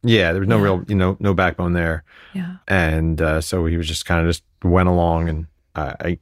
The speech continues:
Speaker 1: over the years, I guess I kinda could feel his sadness.
Speaker 2: Mm-hmm.
Speaker 1: And, uh, my mom was more,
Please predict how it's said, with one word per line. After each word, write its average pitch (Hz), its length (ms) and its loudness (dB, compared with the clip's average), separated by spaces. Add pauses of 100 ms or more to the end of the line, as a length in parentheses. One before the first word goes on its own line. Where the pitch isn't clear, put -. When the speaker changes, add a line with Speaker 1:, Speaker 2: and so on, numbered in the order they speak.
Speaker 1:
over 107 180 4
the 85 80 2
years, 90 200 2
I 87 80 0
guess 85 220 -2
I 85 100 -2 (120)
kinda 80 180 -2
could 80 200 -8 (580)
feel 92 400 0
his 90 200 0
sadness. 98 520 0 (260)
Speaker 2:
Mm-hmm. 165 240 0 (400)
Speaker 1:
And, 82 500 2
uh, 82 420 2 (280)
my 147 80 4
mom 127 200 4
was 107 140 0
more, 110 380 2